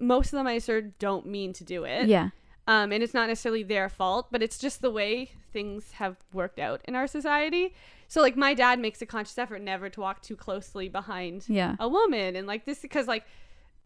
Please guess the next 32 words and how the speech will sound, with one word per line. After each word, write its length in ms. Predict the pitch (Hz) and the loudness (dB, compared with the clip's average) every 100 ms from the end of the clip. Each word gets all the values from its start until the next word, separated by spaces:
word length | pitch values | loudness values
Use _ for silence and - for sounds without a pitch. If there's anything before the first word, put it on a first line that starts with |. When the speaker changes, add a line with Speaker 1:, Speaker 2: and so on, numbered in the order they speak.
| - _ | -20 _
Speaker 1:
you 120 | - | -4
bring, 220 | 269 - - | 2 2 4
like, 260 | 269 - - - | 2 2 0 -6
it's, 260 | - - - - - - - | -6 -8 -12 -18 -20 -2 0
it 120 | - | 2
seems 360 | - 403 453 370 | 4 4 6 6
like 140 | 320 | 4
such 260 | - 254 294 | 2 2 2
a, 60 | - - | -4 4
a 100 | 269 | 6
thing 220 | - 294 | 6 4
that 140 | 247 | 4
shouldn't 260 | - 254 240 | 2 -2 -2
be 80 | 233 | -2
a 40 | |
deal. 160 | 214 226 | 2 2
They're 100 | 208 | 4
like, 120 | 202 | 4
"Obviously, 360 | 208 220 214 208 | 4 4 2 0
I'm 80 | |
not 240 | 196 185 - | 2 0 0
gonna 140 | 185 | -4
attack 320 | 180 208 180 - | -2 2 0 0
you." 200 | 156 - | -6 -4
But, 120 | 208 208 | 0 0
like, 140 | 226 | 2
we 100 | 233 | 2
don't 300 | 214 208 190 | 6 6 6
know 180 | 190 180 | 0 0
that 280 | 92 64 - | 0 -2 6
<laughs> 20 | |
Speaker 2:
Mm-hmm. 340 | - 214 202 | 12 12 12